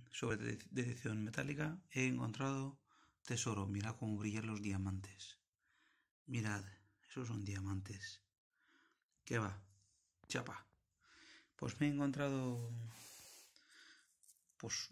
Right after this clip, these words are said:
una cruz. Una cruz que es, mm, chapa, acero inoxidable es. Eh, y estas cadenas raras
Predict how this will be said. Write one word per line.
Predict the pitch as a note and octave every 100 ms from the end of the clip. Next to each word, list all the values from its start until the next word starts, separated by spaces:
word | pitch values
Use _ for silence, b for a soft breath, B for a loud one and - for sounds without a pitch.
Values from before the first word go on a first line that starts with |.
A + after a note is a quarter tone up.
| -
una | - A2+ G2
cruz. | G2 B2 F3 G#3 - - - - _ _ _ _ _ _ _ _ _ _ _ _ _ _
Una | C3 G2 F#2+
cruz | A#2 A#2 -
que | -
es, | G2 - - - _ _ _ _
mm, | - C#3+ B2+ B2 G#2+ G#2 G#2 G#2 b b b _ -
chapa, | A#2 G2 G2+ -
acero | - G#2 - B2+ A2+
inoxidable | G#2 G#2 A#2 G2 G2 G2 G#2+ E3
es. | - - - _ - B B B B B B B - -
Eh, | B2+ A2 A2 A2 A2+ - _ - _ -
y | - A#2+ B2
estas | D3 G3 E3
cadenas | - A#2+ C3 B2+ A#2
raras | A#2+ C3 C3+ C3 C3 - -